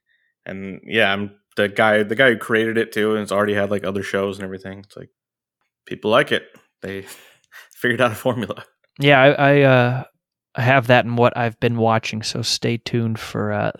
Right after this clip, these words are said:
Speaker 2: that later in the show. All right, moving right along, though.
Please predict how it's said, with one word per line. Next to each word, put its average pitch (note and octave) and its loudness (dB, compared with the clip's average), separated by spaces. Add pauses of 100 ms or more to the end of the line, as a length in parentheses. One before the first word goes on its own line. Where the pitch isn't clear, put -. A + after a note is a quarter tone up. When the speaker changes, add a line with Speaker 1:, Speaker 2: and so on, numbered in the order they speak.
Speaker 2:
that A2 -4 (260)
later A2+ -2
in A2 -2
the A2+ 0
show. - -2 (880)
All G3 6
right, B2+ 6
moving D#3 6
right D3+ 8
along, C3+ 6
though. G#2+ 2